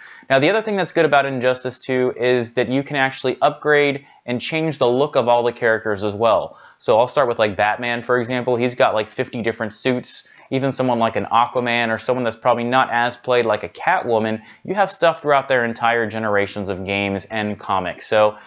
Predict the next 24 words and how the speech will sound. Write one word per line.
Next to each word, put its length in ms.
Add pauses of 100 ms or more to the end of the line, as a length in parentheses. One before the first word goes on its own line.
(180)
it 40
was 140
done 200
so 220
well, 360
the 140
little 400
tiny 320
dialogues 640
with 100
the 80
stages 520
and 80
the 60
dialogues 640
when 80
they 100
talk 380
to 100
each 160
other 180
in 60
the 100
game, 440